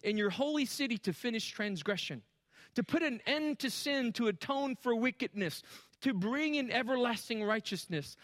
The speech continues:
to seal up vision and prophecy, and to anoint the most holy." "No one understand this," he writes, from the issuing of the decree to restore and rebuild Jerusalem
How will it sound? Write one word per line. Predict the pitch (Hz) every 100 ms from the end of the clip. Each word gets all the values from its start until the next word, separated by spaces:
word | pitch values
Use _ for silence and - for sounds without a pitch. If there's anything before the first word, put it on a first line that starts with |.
| - _
to | 165
seal | - - 247 240
up | 233 170
vision | 160 226 180 135 110 101 _ _
and | 156 139 -
prophecy, | 208 196 156 - 143 135
and | 151 -
to | 160
anoint | 151 185 185 -
the |
most | 151 156 -
holy." | - 156 127 110 - _ _ _ _ _ _ _
"No | 143 170 226 247
one | 247 240
understand | 220 220 214 - 220 214 208 196
this," | 196 151 - - - _
he | -
writes, | 151 139 131 - - - -
from | 226 208
the | 214 277
issuing | 311 - 294 285
of | 262
the | 240
decree | 185 180 - 269 285 269
to | -
restore | 196 190 - - 247 247 254
and | 220
rebuild | 208 185 151 220 247 240 190
Jerusalem | 175 226 220 185 - 143 139